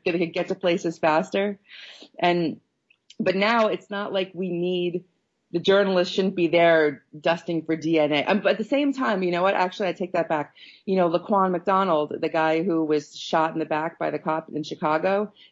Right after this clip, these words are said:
that was a journalist that uncovered that. He's the one that got that tape. So,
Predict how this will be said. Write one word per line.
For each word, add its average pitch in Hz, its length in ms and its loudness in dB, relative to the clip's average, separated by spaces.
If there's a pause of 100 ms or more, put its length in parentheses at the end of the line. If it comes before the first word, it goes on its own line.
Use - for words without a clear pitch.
that 233 160 -8
was 277 80 -6
a 233 60 -2
journalist 226 480 -2
that 151 80 0
uncovered 139 480 -2
that. - 320 -4 (240)
He's 233 220 -2
the 214 100 2
one 180 180 4
that 156 160 0
got 156 200 0
that 143 200 -2
tape. - 380 -4 (640)
So, 175 300 2